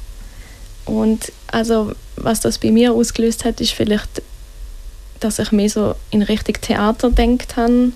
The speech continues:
und überlegt habe, ja, Personen, ähm, Ort, <laughs> so wie man das im Drama am Anfang liest, <laughs> zwei, drei Personen.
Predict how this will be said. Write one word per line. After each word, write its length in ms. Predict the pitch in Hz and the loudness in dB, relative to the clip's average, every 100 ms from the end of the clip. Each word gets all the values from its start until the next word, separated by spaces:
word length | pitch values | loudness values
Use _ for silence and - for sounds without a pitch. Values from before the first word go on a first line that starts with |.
| - - - - - - - - - - | -6 -18 -18 -16 -18 -18 -20 -20 -20 -8
und 300 | 220 214 214 | -2 -2 -2
überlegt 480 | - 208 202 208 208 | -4 -2 0 0 0
habe, 120 | 202 | 0
ja, 320 | 202 208 214 214 - - | 2 2 2 -2 -8 -6
Personen, 1040 | - 214 - 208 233 240 233 226 226 233 233 - - - - - - - - - - - - - - | -2 0 0 2 4 6 6 4 4 2 0 -8 -12 -4 -2 -2 -8 -10 -12 -16 -16 -18 -20 -14 -4
ähm, 800 | 214 208 214 208 208 208 226 - - | 0 2 4 4 4 2 0 -2 0
Ort, 640 | 214 226 233 226 - - - - | 4 6 4 2 -2 -6 -6 2
<laughs> 120 | 240 - - 403 | 2 2 -6 -6
so 260 | - 240 233 | 0 2 2
wie 160 | 226 247 | 2 4
man 160 | 247 | 4
das 180 | 233 - | 4 2
im 120 | 262 247 | 0 2
Drama 420 | 233 269 226 247 | 0 2 4 4
am 100 | 233 | 4
Anfang 440 | 240 262 - 262 | 2 0 0 4
liest, 720 | 233 226 277 294 - - - - 480 - | 4 2 0 0 -4 -6 -4 0 0 2
<laughs> 240 | - 453 - | 2 2 0
zwei, 360 | - 269 285 | -2 2 2
drei 380 | 285 - 254 269 | 2 2 4 4
Personen. 720 | 240 262 - 269 262 277 294 | 4 2 2 0 0 0 -2